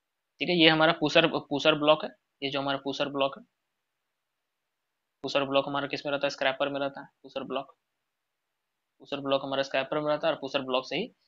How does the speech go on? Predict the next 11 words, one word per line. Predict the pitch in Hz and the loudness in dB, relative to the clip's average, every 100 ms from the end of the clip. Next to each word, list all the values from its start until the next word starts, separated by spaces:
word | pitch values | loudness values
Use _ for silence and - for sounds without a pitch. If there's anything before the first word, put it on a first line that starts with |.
| _ - | _ -6
ये | 127 | -4
जो | 127 127 | -2 -4
ब्लेड | 120 131 156 151 | -2 6 8 8
है | 180 | 4
डोजर | 131 143 208 | 2 0 -2
इसे | - 135 | -6 -10
पुश | - - | -10 -12
करता | - - - | -14 -14 -18
है | - | -8
पीछे | 123 - | -8 -8
से। | - | -16